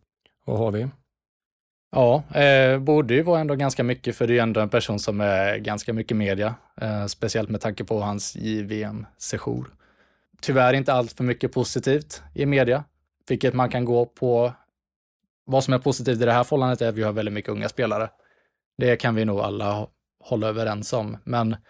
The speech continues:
Speaker 2: då ställer man ju sig mer frågan, är det unga spelare som ska vinna allting eller är det mer framtidstänk?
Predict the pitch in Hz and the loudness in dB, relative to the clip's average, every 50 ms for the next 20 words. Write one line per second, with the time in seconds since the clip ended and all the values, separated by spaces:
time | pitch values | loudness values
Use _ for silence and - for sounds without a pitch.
0 | _ _ _ _ _ _ _ _ _ _ _ - 131 127 - 151 135 127 127 127 | _ _ _ _ _ _ _ _ _ _ _ -4 -2 2 4 4 4 4 4 2
1 | 120 - 131 123 123 113 - 139 127 120 110 113 110 117 113 123 131 139 135 135 | 2 2 0 0 0 0 2 2 2 4 4 2 2 4 4 2 2 2 0 0
2 | 123 120 113 - - 131 117 113 113 - 123 113 - - 120 110 123 123 117 113 | 0 0 -2 0 2 2 4 4 2 2 -2 -4 -2 -2 -2 0 0 0 0 0
3 | 113 123 147 139 - - - 135 127 117 - - 127 127 127 123 117 113 110 110 | 0 -2 -2 -4 -6 -6 -4 -4 -4 -2 -2 -2 0 0 0 0 0 0 0 0
4 | 107 107 104 - - 107 104 104 104 - - 120 110 107 104 - 104 107 - - | 0 0 -2 -4 -4 -4 -4 -4 -4 -2 -2 -2 -2 -2 -4 -8 -8 -10 -6 -6
5 | - 107 107 101 - - | -6 -6 -6 -8 -14 -20